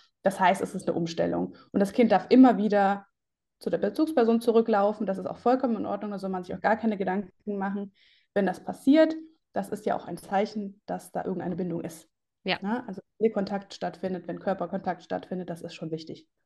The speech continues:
Speaker 2: Genau, und um jetzt so ein bisschen einen Rahmen mal zu bauen, ähm, ich habe ja hier auch die, die, ähm,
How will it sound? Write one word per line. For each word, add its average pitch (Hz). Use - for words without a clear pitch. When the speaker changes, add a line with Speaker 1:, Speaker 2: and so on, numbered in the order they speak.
Speaker 2:
Genau, 185
und 196
um 240
jetzt 254
so 220
ein 202
bisschen 247
einen 196
Rahmen 190
mal 175
zu 170
bauen, 165
ähm, 196
ich -
habe 247
ja 160
hier 202
auch 196
die, 180
die, 175
ähm, 156